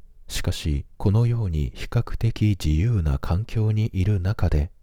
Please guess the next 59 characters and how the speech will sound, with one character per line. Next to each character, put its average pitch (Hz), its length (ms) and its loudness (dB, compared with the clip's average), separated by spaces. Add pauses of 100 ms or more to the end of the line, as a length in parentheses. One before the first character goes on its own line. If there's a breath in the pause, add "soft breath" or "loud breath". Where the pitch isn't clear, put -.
(140)
私 117 320 2
た 107 140 -2
ち - 120 -4
が 78 220 2
怠 92 320 0
慢 107 240 0
に 98 160 0
な 95 140 4
り、 76 240 2 (180)
常 131 300 2
軌 - 160 -6
の 98 160 2
よ 95 160 4
う 82 40 2
な 73 160 2
問 73 240 0
題 85 240 0
に 82 240 0
直 87 280 -2
面 113 240 0
す - 160 -4
る 110 160 0
可 - 160 -2
能 87 200 0
性 82 260 0
も 76 220 0
あ - 120 -8
り 71 80 -4
ま 69 140 -2
す。 - 280 -12 (720)
し - 120 -2
た 92 120 6
が 95 100 2
っ - 60 -2
て、 98 380 2
た 101 140 0
と 120 180 4
え 120 80 6
私 117 340 2
た 104 140 0
ち - 120 -6
が 73 280 4
快 95 240 2
適 - 260 -2
な 113 160 2
環 107 280 0
境 120 260 -2
に 120 260 0
い 92 100 2
る 110 120 2
と 98 180 0
し - 140 -6
て 87 120 2
も、 69 240 0 (300)
常 143 320 0
に 73 200 0
警 90 260 2
戒 107 340 0
を 104 140 4